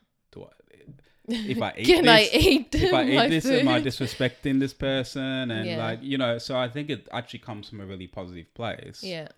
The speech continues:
Speaker 1: But it's like, "What do I do socially in that situation?"
Speaker 2: Like, I know that there's people that won't eat meat in front of me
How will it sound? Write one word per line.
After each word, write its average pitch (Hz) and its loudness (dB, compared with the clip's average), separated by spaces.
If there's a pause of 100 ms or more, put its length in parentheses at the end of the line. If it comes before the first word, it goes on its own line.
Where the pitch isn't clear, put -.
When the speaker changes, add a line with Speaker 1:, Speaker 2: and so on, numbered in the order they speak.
(120)
Speaker 1:
But 107 -6
it's 101 -8
like, - -14
"What 107 -14
do 95 -12
I 90 -12 (140)
do 120 -8
socially 95 -16 (500)
in 101 -14
that - -14
situation?" - -14
Speaker 2:
Like, 202 -8
I 240 -6
know 247 -4
that 185 -8
there's 170 -6
people 170 -12
that 151 -10
won't 156 -12
eat 156 -16
meat 151 -16
in 156 -14
front 135 -14
of - -18
me 160 -18